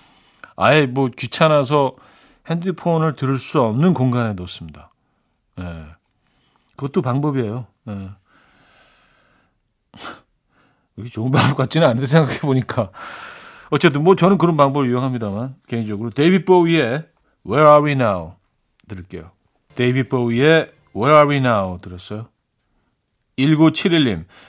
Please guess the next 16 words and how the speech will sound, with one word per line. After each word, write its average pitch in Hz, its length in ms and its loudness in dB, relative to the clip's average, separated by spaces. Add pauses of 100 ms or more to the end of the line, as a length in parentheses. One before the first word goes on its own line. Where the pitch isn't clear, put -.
(160)
회식 202 280 2
때 165 160 6
한 170 180 4
곡 180 160 4
부르라고 156 420 4
하-, 143 220 6 (680)
부르라고 143 400 4
하도 214 540 2
닥달을 139 540 0
해대서 117 540 -2 (340)
마이크 127 320 2
잡고 147 260 2
노래 131 200 2
한 135 100 0
곡 139 120 -6
불렀는데요. 117 640 -4